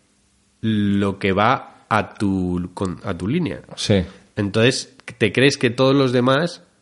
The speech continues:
Speaker 1: mm, están equivocados. Y,
Speaker 2: Claro.
Speaker 1: y es que dices, ¿por qué toda la gente cuando entra en Twitter opina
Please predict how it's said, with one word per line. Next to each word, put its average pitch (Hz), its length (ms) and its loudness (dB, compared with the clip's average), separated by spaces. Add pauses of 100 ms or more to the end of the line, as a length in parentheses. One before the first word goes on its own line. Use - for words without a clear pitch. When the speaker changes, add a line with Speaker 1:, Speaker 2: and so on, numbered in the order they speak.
(920)
Speaker 1:
mm, 107 260 -4
están 110 300 -2
equivocados. 135 560 0 (200)
Y, - 20 -20
Speaker 2:
Claro. 95 260 0
Speaker 1:
y 110 140 0
es 101 120 -6
que 120 280 -2
dices, 110 580 -4 (340)
¿por 101 220 -2
qué 139 180 4
toda 147 400 2
la 143 120 2
gente 139 340 -2
cuando 123 280 -2
entra 127 240 -2
en 117 140 -2
Twitter 120 540 0 (300)
opina 117 600 0